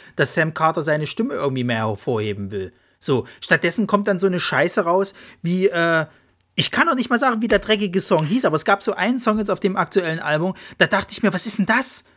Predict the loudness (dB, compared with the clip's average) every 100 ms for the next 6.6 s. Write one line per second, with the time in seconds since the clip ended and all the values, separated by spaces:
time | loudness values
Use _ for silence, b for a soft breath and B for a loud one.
0 | b -4 0 0 -2 B -2 0 0 -2
1 | -6 -4 -2 -2 -4 0 0 0 -6 -2
2 | -2 0 -2 0 0 0 0 0 -2 -2
3 | -4 -2 0 0 0 -2 -2 -2 0 0
4 | 2 0 -2 -4 -2 0 0 0 -6 -2
5 | 0 0 -2 0 0 0 -2 -2 -4 -8
6 | b b -2 0 0